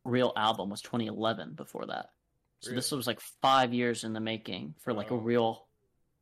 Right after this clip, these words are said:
Speaker 1: project. And, again, I mean, it was twenty sixteen, so, like, media's driving everything, and, like,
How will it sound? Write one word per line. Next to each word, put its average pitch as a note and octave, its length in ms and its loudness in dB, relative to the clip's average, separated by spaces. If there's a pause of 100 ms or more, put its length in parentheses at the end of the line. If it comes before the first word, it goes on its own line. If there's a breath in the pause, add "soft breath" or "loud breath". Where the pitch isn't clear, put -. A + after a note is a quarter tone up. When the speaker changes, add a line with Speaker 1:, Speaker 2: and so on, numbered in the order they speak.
(220)
Speaker 1:
project. G#2 640 0 (500)
And, C3 500 4 (920)
again, A#2+ 640 0 (220)
I A2+ 60 -6
mean, G2+ 260 -6 (960)
it C3 80 -8
was A2+ 140 -8
twenty C3 220 0
sixteen, A#2 540 -2
so, A#2 160 -2
like, G#2+ 280 -6 (760)
media's B2 500 4
driving A2 400 -2 (100)
everything, G#2+ 760 -4
and, A2+ 220 -4
like, - 340 -12